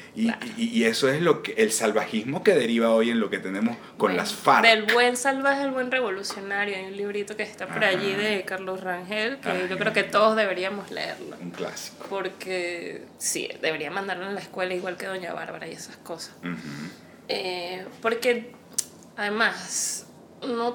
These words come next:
Speaker 2: todo se puede justificar a través de la inocencia. Hay su-, como su-, sus detalles y
Speaker 1: Sí.
Speaker 2: sus cosas, pero también bajo este mismo discurso, más el,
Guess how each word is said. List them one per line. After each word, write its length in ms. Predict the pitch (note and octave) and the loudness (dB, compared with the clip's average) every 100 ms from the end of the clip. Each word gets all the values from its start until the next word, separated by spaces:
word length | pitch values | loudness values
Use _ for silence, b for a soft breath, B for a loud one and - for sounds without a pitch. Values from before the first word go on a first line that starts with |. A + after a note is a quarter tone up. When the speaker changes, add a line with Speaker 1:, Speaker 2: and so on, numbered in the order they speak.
| - | 2
Speaker 2:
todo 220 | C#4 C4+ | 4 6
se 140 | C4 G#3+ | 4 2
puede 200 | A#3 B3+ | 2 2
justificar 540 | B3+ - F#3 F3+ A3 | 0 -4 -8 4 6
a 100 | C4+ | 6
través 260 | G#3 F#3 G#3 | 2 0 0
de 60 | B3 | -2
la 100 | A3+ | -2
inocencia. 680 | F3 F3 - A3+ G3+ F#3+ | -4 -2 2 4 4 2
Hay 160 | F#3 G3 | 2 2
su-, 140 | G3 | 0
como 180 | - A#3 | -2 -2
su-, 240 | G#3+ F#3+ F#3 | -2 -6 -6
sus 340 | - G#3+ F#3 | -4 -4 -2
detalles 440 | F3+ G3 A3+ C4 | -4 0 0 2
y 60 | C#4+ | 0
Speaker 1:
Sí. 140 | C#4 | 2
Speaker 2:
sus 80 | A3 | 0
cosas, 400 | - B3+ C4 E4+ E4 B B B - - | 2 2 4 2 -2 B B B -18 4
pero 340 | C4 B3+ C4 C4 | 8 8 6 4
también 800 | B3 A#3+ B3+ D4+ C#4+ C#4+ E4+ - - - - - - | 2 2 2 4 6 4 0 -10 -20 -20 -20 -20 2
bajo 400 | F#3+ G#3+ G#3 G#3 | 6 6 6 2
este 300 | A3 - C#4 | 2 0 -2
mismo 400 | C4+ C4+ C4+ C4+ | 0 0 0 0
discurso, 760 | C4 - - D4+ B3 A#3 A#3+ A#3 | -2 -4 -2 2 2 2 0 0
más 340 | A3 G3+ G3+ | 0 0 0
el, 160 | G3+ | -4